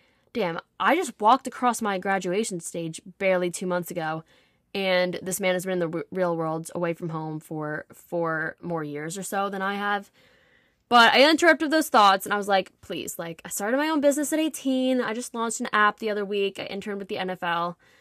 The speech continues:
I have five s-, other side hustles going on. I'm an impressive young woman." <laughs> So I tapped back into my confident, sarcastic, flirty self again. And I made a comment at one point where he was trying to say my name. A lot of people say Kara.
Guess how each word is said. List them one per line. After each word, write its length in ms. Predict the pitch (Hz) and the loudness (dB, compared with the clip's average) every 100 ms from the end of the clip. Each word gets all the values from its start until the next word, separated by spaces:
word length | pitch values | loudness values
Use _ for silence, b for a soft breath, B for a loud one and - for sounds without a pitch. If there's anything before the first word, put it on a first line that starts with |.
| b - | b 4
I 100 | 302 | 4
have 100 | 277 | 6
five 340 | 254 240 226 - | 6 6 2 -8
s-, 180 | - - _ - | -10 -12 _ -4
other 220 | 214 214 | -2 -2
side 260 | 208 196 190 | 2 2 2
hustles 300 | 190 190 185 | -2 -6 -4
going 200 | 180 175 | -2 0
on. 280 | 170 175 - _ - | -2 -4 -8 _ 2
I'm 160 | 226 | 4
an 80 | 277 | 6
impressive 400 | 277 247 226 233 | 4 4 4 0
young 160 | 214 214 | 0 2
woman." 400 | 185 170 170 175 | 0 0 -2 -4
<laughs> 60 | - | -6
So 500 | - 262 247 139 202 B B B 302 | -2 2 4 4 0 B B B 0
I 100 | 233 | 0
tapped 360 | 262 214 214 | 6 4 4
back 240 | 226 202 196 | 2 2 2
into 260 | 208 196 | -4 -4
my 320 | 196 185 180 165 | 0 2 2 -2
confident, 600 | - 185 175 180 175 170 | -4 -4 -4 -6 -6 -4
sarcastic, 840 | 180 175 175 165 165 - 165 165 b b b b b _ | -6 -8 -8 -8 -8 -10 -10 -12 b b b b b _
flirty 540 | - 196 185 170 170 175 | -4 0 0 0 -4 -6
self 380 | - 214 330 294 | 0 2 4 2
again. 420 | 196 165 170 175 _ _ _ _ _ _ _ - - | 0 -2 -4 -8 _ _ _ _ _ _ _ -12 2
And 360 | 247 233 233 | 4 4 2
I 80 | 226 | 2
made 160 | 226 311 | 4 2
a 40 | |
comment 320 | 269 240 233 | 2 2 2
at 80 | 190 | 2
one 160 | 180 175 | 0 -2
point 360 | 185 156 - b b b b b | -4 -6 -8 b b b b b
where 220 | 220 214 | 2 2
he 120 | 196 220 | 2 -2
was 120 | - | -2
trying 180 | 220 254 | -2 0
to 60 | |
say 140 | 262 262 | 2 2
my 160 | 240 208 | 2 0
name. 320 | 175 156 156 | 0 -2 -4
A 80 | 180 | -2
lot 120 | 214 | -2
of 60 | |
people 220 | 294 302 311 | -2 -2 0
say 280 | 247 214 | 2 2
Kara. 600 | 202 - 202 160 131 - | -2 -6 -4 -4 -4 -8